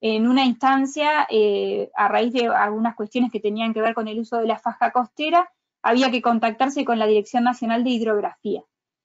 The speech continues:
En vez de ya definir en ese ámbito quién lo hacía y cómo era la comunicación, no, lo que se hizo fue consultar a la dirección de dinara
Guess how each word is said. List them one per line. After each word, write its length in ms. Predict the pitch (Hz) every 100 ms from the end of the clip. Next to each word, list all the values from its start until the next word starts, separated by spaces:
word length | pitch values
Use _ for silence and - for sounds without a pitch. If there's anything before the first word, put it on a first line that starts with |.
| _
En 200 | - 247
vez 140 | 269 349
de 120 | 359
ya 160 | 285 302
definir 480 | 302 285 247 269
en 140 | 277 247
ese 260 | 262 -
ámbito 520 | 247 269 262 240 214 -
quién 200 | 247 247
lo 60 |
hacía 360 | 226 - 269 277
y 80 | 233
cómo 220 | 247 262
era 100 | 240
la 120 | 220
comunicación, 1040 | 214 214 214 208 208 - 285 302 381 254 - _ _ -
no, 320 | 220 226 196
lo 180 | 208 208
que 120 | 208
se 160 | - 220 233
hizo 600 | 285 320 - 330 349 - _
fue 420 | - 247 208 - _ _ _
consultar 640 | - 226 220 240 226 302 330
a 60 |
la 120 | 294
dirección 600 | 247 226 220 - 285 294 285
de 80 |
dinara 720 | 269 247 240 269 285 294 330